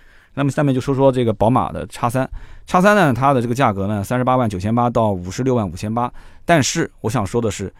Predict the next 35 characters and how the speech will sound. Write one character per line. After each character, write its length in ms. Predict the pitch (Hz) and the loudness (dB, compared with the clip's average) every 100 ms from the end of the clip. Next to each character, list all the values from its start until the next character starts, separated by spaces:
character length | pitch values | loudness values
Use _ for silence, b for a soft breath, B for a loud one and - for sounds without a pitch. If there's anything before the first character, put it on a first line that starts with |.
| b b | b b
二 180 | - 180 | 2 4
零 160 | 180 185 | 4 4
二 140 | 170 | 2
零 100 | 165 | 4
款 160 | 147 107 | 2 2
的 80 | 98 | 0
X 200 | 123 117 | -2 0
三 200 | 117 117 | -2 -2
把 200 | 98 90 | -4 -4
这 120 | 151 | -4
个 80 | 123 | -4
最 180 | - 165 | 0 0
顶 180 | 117 95 | 0 -2
配 200 | 113 95 | 0 -2
啊， 120 | 87 127 - | -6 -14 -12
啊， 160 | 98 | -10
信 260 | 90 - 170 | -6 -2 0
仰 160 | 95 82 | 0 -2
之 140 | 107 | -6
车， 260 | - 104 - | -4 -4 -4
五 140 | 101 | -6
十 120 | 104 147 | 0 4
六 100 | 165 | 6
万 160 | 139 | 4
五 100 | 107 | 0
千 160 | 101 131 | 0 2
八 140 | 139 | 2
的 80 | 127 | 2
最 160 | 131 160 | 2 0
顶 160 | 95 | 2
配 100 | 107 | -2
给 80 | 98 | -4
去 120 | - 135 | -4 -4
掉 160 | |
了， 80 | 90 | -4